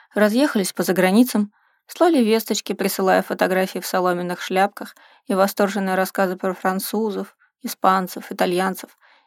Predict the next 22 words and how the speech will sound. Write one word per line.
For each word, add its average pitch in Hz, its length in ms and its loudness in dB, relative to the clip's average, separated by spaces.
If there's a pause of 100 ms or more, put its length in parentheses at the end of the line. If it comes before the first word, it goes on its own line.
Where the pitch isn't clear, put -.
и - 80 -2
горячих 240 420 2
немецких 220 420 2
бюргеров, 175 600 -4 (300)
скайповским 202 640 0
шепотком 214 520 2
признаваясь 180 600 0
в - 40 -20
постыдной 180 480 -4
связи 180 360 -2
с - 140 -8
Яя 175 260 2
Зергут 175 440 -4
Майнфюрер. 170 600 -4 (1400)
Заедая 262 420 6
сладостями 254 500 2
тоску, 240 440 0 (300)
она 214 260 4
прибилась 226 480 2
к 202 60 -6
должностям 226 500 2
административным, 226 920 0